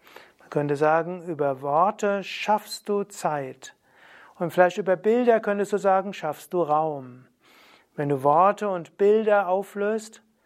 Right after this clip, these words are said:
dann bist du jenseits von Zeit und Raum. Eigentlich müsstest du dann auch noch Gefühle, äh, eliminieren. Was übrig bleibt,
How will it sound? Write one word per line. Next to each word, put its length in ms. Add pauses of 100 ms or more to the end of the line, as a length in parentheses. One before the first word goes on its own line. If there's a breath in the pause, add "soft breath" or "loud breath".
(440)
dann 440
bist 240
du 20
jenseits 840
von 260
Zeit 420
und 200
Raum. 420 (680 soft breath)
Eigentlich 420
müsstest 320
du 80
dann 220
auch 100
noch 300
Gefühle, 760 (380)
äh, 80
eliminieren. 960 (400 soft breath)
Was 200
übrig 480
bleibt, 380